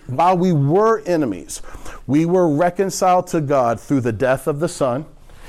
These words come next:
If that's the case, then it is. So before you were born again,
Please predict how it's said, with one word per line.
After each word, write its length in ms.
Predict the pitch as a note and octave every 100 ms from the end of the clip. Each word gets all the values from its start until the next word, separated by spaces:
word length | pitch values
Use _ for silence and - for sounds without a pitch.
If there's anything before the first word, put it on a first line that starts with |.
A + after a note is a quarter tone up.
| -
If 160 | -
that's 200 | - B2
the 100 | -
case, 300 | E3+ C#3+ B2+
then 120 | C#3+ D#3
it 100 | C3
is. 280 | A#2 C3 - - - -
So 220 | - C#3 A2+
before 520 | G2 A#2+ - F3 G#3
you 200 | G#3+ G#3+
were 160 | F#3+
born 360 | E3 D#3 F#3 G#3
again, 460 | G#3 G3+ C#3 F2